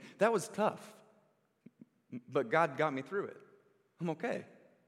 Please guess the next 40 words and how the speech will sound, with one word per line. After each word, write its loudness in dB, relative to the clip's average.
And -2
he's -2
gonna -2
get 0
me -2
through -8
the -8
storms -4
of -12
the -8
future." -12
I, 4
I, 4
again, 2
I 0
don't -4
know -2
what -2
works -6
for -12
you, -10
but -6
we 0
have 2
to -4
remember -4
God's -4
faithfulness -12
to -12
us. -16
My 8
challenge 4
to -4
you 0
this -4
week -2
is -6
to -10
find -2
that. -12